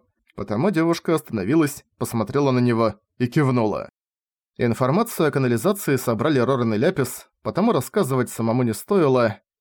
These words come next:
так что он спросил разрешения, девушка была не против,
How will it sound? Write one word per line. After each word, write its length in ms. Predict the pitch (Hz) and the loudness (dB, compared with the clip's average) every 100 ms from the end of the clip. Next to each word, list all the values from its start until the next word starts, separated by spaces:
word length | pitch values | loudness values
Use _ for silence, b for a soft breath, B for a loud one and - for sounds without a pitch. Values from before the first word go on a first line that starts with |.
| _ | _
так 160 | - 123 | -4 -4
что 160 | - 127 | -2 -2
он 80 | |
спросил 420 | 117 127 123 127 110 | -2 -4 -2 -2 -2
разрешения, 720 | 98 95 - 156 139 120 - _ | -4 -6 -2 0 2 0 -2 _
девушка 480 | - 135 214 170 - | -10 -6 -4 -4 -4
была 180 | 123 123 | 0 0
не 120 | 117 | 0
против, 440 | 104 190 151 127 | 0 0 0 -2